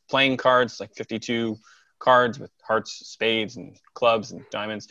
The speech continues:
or trading cards, you know, Yu-Gi-Oh, Magic the Gathering, Pokemon. These are things that kids enjoy, and if your counselor has them, you can always be playing.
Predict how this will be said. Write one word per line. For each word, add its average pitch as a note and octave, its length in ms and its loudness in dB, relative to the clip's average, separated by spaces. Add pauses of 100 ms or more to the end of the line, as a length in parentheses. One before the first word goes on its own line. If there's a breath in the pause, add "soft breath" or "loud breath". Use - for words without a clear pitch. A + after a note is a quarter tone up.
(300 loud breath)
or C3 260 6
trading D3+ 300 4
cards, F#2 340 -4
you G#2 80 -10
know, G#2+ 320 -4
Yu-Gi-Oh, A2+ 460 0
Magic A#2 340 0
the B2 80 -8
Gathering, A2+ 420 2
Pokemon. - 560 -4
These G#2+ 200 -8
are G#2 80 -2
things A#2+ 300 -4
that - 120 -8
kids C3 160 -4
enjoy, C3 380 0
and A#2 100 -4
if - 100 -14
your A#2 260 0
counselor B2 380 -4
has B2+ 220 -4
them, F#3 140 -6
you C3+ 100 -8
can A#2+ 80 -6
always A2 140 -4
be G#2+ 80 -14
playing. A#2 300 -10